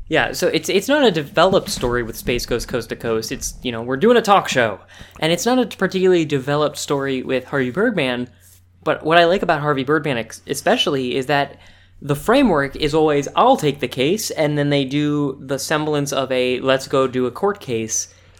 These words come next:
Within that, everything's fucking insane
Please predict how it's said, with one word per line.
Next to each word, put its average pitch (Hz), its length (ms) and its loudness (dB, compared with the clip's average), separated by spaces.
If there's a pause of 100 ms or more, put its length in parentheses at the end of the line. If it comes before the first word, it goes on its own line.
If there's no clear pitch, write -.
(280)
Within 254 480 4
that, 135 440 4 (200)
everything's 226 560 4
fucking 208 460 0
insane 156 920 0